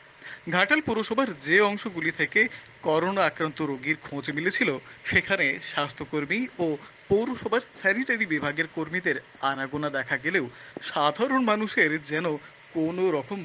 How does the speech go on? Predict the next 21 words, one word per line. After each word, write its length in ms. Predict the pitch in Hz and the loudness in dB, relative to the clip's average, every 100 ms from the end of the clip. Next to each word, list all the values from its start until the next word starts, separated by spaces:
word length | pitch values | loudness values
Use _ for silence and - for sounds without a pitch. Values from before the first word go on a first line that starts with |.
| 123 | -10
ভ্রুক্ষেপ 460 | 147 143 - 165 139 147 | -12 -10 -4 -4 -2 -4
নেই। 140 | 139 117 - - - - - - - - 160 | -4 -6 -20 -20 -20 -20 -20 -18 -18 -14 -4
ঘাটালের 380 | 160 131 135 151 143 - 180 | -2 0 2 2 0 -6 0
অন্যতম 400 | 175 190 214 220 214 202 | 0 2 0 0 0 2
ব্যস্ততম 420 | 143 - 190 185 190 - | 0 0 -10 -6 -6 -6
স্থানগুলি, 580 | - 143 143 143 147 - - - 156 | -6 -4 -4 -6 -8 -10 -16 -14 -8
যেমন 240 | 147 139 135 123 - - 139 | -4 -2 -4 -8 -18 -20 -8
ঘড়ি 280 | 147 175 185 | -2 2 2
মোড়, 220 | 156 151 147 - - | 2 -2 -2 -12 -12
কেন্দ্রীয় 380 | - 180 185 214 165 | -2 -2 2 2 2
বাসস্ট্যান্ড, 380 | 156 - 170 170 - 135 | 0 0 0 0 -16 -4
ভাষাপোল, 480 | 151 165 202 - 180 190 - - - | -2 -2 -4 0 0 -2 -18 -18 -2
পরদিন 400 | 143 139 139 151 139 | 0 0 -4 -6 -6
সকাল 260 | 135 123 147 143 | -8 -2 -2 -2
থেকেই 260 | 185 170 123 - - - | -4 -2 -2 -8 -20 -16
ফিরে 280 | - 147 170 170 | -6 0 0 2
পেল 160 | 170 147 147 - - 139 | 2 0 -2 -12 -2 2
আবার 220 | 135 147 175 - 127 | 2 2 0 -2 -4
আগের 240 | 135 147 - | -4 -6 -6
চেহারা। 340 | 127 120 120 123 - _ - - - 170 | -6 -4 -6 -10 -14 _ -20 -18 -4 2
রবিবার 380 | 170 240 254 | 4 6 6